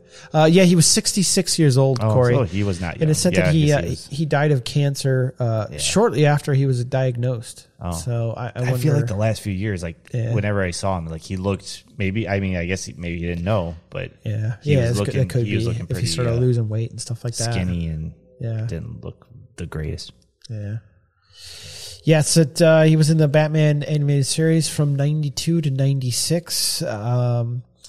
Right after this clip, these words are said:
Speaker 1: uh, and he, uh, played Batman and Bruce in over fifteen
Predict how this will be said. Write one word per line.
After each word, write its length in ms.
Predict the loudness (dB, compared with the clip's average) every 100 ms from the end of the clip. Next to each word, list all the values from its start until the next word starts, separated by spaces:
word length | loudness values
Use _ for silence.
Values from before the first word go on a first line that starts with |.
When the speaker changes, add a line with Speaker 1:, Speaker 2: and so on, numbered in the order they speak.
| -18 -18 -20 _
Speaker 1:
uh, 280 | -4 -2 0
and 140 | 0 0
he, 400 | 0 -2 -4 -6
uh, 280 | -8 -6 -6 -10 -18 _ _ -8
played 400 | 0 2 0 -2 0
Batman 640 | 0 4 4 6 4 2
and 320 | -2 -2 -2
Bruce 720 | 0 2 4 2 0 -2 -4
in 200 | -4 -2
over 220 | 0 0 0
fifteen 640 | 0 -4 -2 -2 0 -2